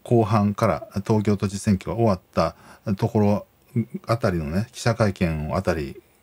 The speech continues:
に端を発して、えー、今、メディアからですね、やり玉に挙げられて、えー、吊るし上げ状態になっております。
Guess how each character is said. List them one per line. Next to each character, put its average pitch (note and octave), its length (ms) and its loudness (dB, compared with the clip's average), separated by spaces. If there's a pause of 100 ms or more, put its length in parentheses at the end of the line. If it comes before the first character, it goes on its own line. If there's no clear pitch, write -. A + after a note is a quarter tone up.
(100)
に E2+ 260 0 (340)
端 G#2+ 240 2
を D#2+ 40 -4
発 - 220 -10
し - 40 -18
て、 D#2+ 280 -4 (420)
え F#2 400 2
ー、 F2 60 0
今、 A2 240 4 (120)
メ C#3 140 4
デ D3 100 2
ィ C#3+ 140 4
ア C3 60 0
か C3+ 200 -2
ら F#2+ 80 0
で C#2+ 60 -8
す - 100 -12
ね、 G2+ 220 0
や A2 160 2
り A#2 120 2
玉 G2 240 4
に G2 60 2
挙 F#2+ 160 -2
げ G2 100 2
ら F#2 120 2
れ D2 100 -6
て、 F#2 260 0 (280)
え D#2 480 -2
ー、 - 60 -16
吊 A#2+ 80 0
る A2+ 60 2
し - 80 -4
上 G2 100 2
げ F2 100 0
状 D#2+ 220 -2
態 D2+ 220 -4
に A2 120 6
な D2 100 -2
っ - 20 -18
て - 160 -12
お C2 60 -12
り C2+ 60 -18
ま C2 140 -16
す。 - 200 -20